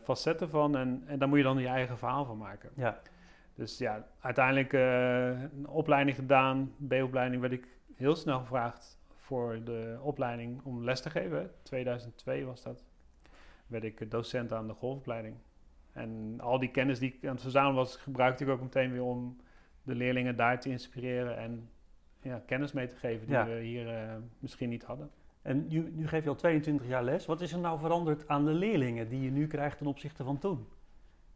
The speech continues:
Speaker 1: Nou, ik denk dat aan de leerling niet veel veranderd is. Dus, andere woorden, het zijn nog steeds mensen die, eh, heel graag een spelletje willen leren. Alleen de filosofie van vroeger, en daar was ik ook niet echt een heel groot voorstander van, want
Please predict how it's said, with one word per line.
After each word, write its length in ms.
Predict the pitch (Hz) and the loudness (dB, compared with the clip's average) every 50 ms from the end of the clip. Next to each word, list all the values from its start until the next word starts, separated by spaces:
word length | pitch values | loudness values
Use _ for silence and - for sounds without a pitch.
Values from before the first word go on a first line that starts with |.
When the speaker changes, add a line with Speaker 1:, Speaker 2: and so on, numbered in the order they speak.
| - - - - - - - - - - - | -20 -20 -20 -20 -20 -20 -20 -20 -20 -14 -4
Speaker 1:
Nou, 220 | 147 143 147 156 | 2 4 6 6
ik 80 | 156 151 | 8 6
denk 180 | 165 175 170 | 4 2 4
dat 180 | 170 175 170 175 | 4 4 4 6
aan 140 | 165 160 151 | 4 6 6
de 60 | 147 | 6
leerling 380 | 143 147 170 190 214 214 185 170 | 6 6 4 4 4 2 2 0
niet 140 | 170 160 | 0 0
veel 200 | 151 - 160 147 | 4 6 6 6
veranderd 400 | 120 139 135 147 143 127 110 - | 6 6 2 2 2 2 -2 -6
is. 340 | 104 98 98 - - - - - - - - - - - - - | -10 -14 -14 -16 -20 -20 -20 -20 -20 -20 -20 -20 -20 -20 -18 -10
Dus, 160 | - 123 120 | -8 -4 0
andere 200 | 135 135 139 135 131 | 0 2 2 4 6
woorden, 160 | 131 131 131 | 6 6 4
het 80 | 127 - | 4 2
zijn 140 | 151 139 139 | 0 2 2
nog 100 | 135 127 | 0 2
steeds 280 | - 139 139 139 139 | 2 2 2 2 2
mensen 400 | 147 143 143 143 143 - 135 123 | 0 0 2 0 0 -4 -8 -6
die, 340 | 123 127 123 127 127 127 127 | -4 -2 0 0 2 2 2
eh, 240 | 123 123 120 120 120 | 2 2 2 2 2
heel 160 | 120 135 143 | 2 2 0
graag 240 | 135 - 135 127 123 | 0 0 -2 -4 -4
een 60 | 123 | -8
spelletje 360 | 113 - - 139 139 135 135 - 131 | -10 -2 -2 0 0 0 -4 -6 -6
willen 140 | 127 131 123 | -6 -4 -2
leren. 460 | 127 127 123 123 123 123 123 127 123 - - - - - - - - - - - - - - - | -2 -2 0 -2 -2 -4 -6 -8 -12 -18 -20 -20 -20 -20 -20 -20 -20 -20 -20 -20 -20 -20 -20 -12
Alleen 480 | - 139 135 135 139 139 143 143 139 - - - - - - - | -4 0 2 4 4 4 4 2 0 -2 -8 -18 -20 -20 -18 -12
de 380 | - 143 123 131 135 131 127 123 - | -10 -8 -2 0 0 0 0 0 0
filosofie 640 | - - 143 135 - 135 120 - - 160 165 175 170 | 0 2 2 2 0 -2 -6 -2 2 4 4 4 4
van 160 | 160 147 131 - | 4 2 2 2
vroeger, 500 | - 180 196 - 196 196 208 214 196 - - - - - - - - - | 2 2 4 6 6 6 6 4 0 -8 -16 -20 -20 -20 -20 -20 -14 -6
en 160 | - 135 139 | -2 0 4
daar 120 | 135 135 | 4 6
was 160 | 131 147 135 | 4 4 2
ik 100 | 147 143 | 2 0
ook 140 | 147 147 143 | 2 2 2
niet 160 | 147 156 151 | 2 2 2
echt 220 | 170 160 156 156 - | 2 0 0 2 2
een 60 | 143 | 2
heel 240 | 131 135 143 151 156 | 4 6 6 6 6
groot 260 | 151 147 135 131 - | 4 0 -2 -2 -2
voorstander 440 | - - 156 151 151 - 139 135 127 | -2 0 0 0 0 -2 -4 -4 -4
van, 260 | 113 - 127 127 127 | -2 -2 -2 -2 -2
want 140 | 127 123 120 | -4 -6 -6